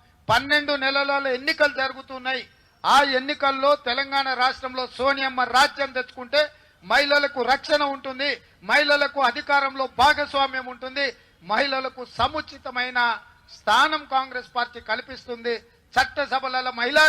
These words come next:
రిజర్వేషన్లను ఆమోదింపజేసి మీకు సరైన ప్రాతినిధ్యం శాసనసభలో, శాసన మండలిలో, లోక్సభలో మీకు అవకాశాలు కల్పించే విధంగా కాంగ్రెస్ పార్టీ కార్యాచరణ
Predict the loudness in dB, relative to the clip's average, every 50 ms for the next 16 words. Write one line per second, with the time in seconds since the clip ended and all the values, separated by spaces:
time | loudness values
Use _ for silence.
0 | 4 2 -2 -6 -6 -6 -6 -8 -8 -8 -12 -12 -10 -8 -8 -8 -8 -8 -10 -12
1 | _ _ _ _ _ -2 2 2 2 4 4 2 0 0 -2 -6 -8 -8 -10 -8
2 | -8 -8 -10 -10 -10 -12 -12 -12 -14 _ _ _ _ _ _ _ _ -10 -6 -4
3 | -4 -4 -4 -6 -8 -4 -4 -2 0 0 -2 -2 -4 -6 -4 0 2 2 2 0
4 | -2 -8 -12 -14 -12 -8 -6 -6 -6 -6 -10 _ _ _ _ -14 -6 -2 0 0
5 | 0 0 -2 -8 -10 -6 -6 -6 -4 -4 -4 -6 -6 -4 0 0 0 2 0 -2
6 | -8 -8 -6 -8 -8 -6 -8 -8 -8 -8 -8 -6 -4 -4 -4 -4 -6 -10 -10 -8
7 | -6 -6 -6 -6 -8 -10 _ _ _ _ _ _ -14 -12 -6 -2 -2 0 0 2
8 | 4 4 4 4 4 0 -4 -2 -2 -2 -2 -4 -8 -18 -14 -12 -12 -10 -8 -8
9 | -8 -4 -2 -2 -2 -4 -6 _ _ _ _ _ -2 0 0 0 0 -4 -10 -14
10 | -10 -6 -4 -4 -4 -4 -10 -14 -8 -2 2 2 2 2 2 -2 -2 -4 -6 -8
11 | -8 -10